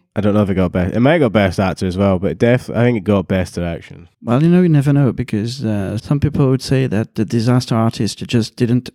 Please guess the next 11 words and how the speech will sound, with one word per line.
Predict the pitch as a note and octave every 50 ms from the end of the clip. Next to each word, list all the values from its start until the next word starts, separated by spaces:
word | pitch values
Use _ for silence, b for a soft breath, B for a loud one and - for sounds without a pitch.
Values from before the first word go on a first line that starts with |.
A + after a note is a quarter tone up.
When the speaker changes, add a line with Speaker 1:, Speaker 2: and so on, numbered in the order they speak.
| _ -
Speaker 2:
understand | A#2 A#2+ A#2 A#2 - - - B2 B2 A#2+ G#2+ -
what | A#2+ A#2+ A2 A2+
it | B2 - -
was, | C3 C#3 D3+ F3+ F#3+ G3+ - - -
and | - C#3 C3+ B2+ B2+ C3 C3 B2+ B2+ B2
James | B2+ C#3 D3 C#3+ C3
Franco | - - C3+ C3+ B2+ D3+ D3
just | C#3 C3 C3 B2+ -
got | - B2+ C#3 -
a | C#3
Golden, | C#3 C#3+ C3+ C#3 C3 C3+ C3+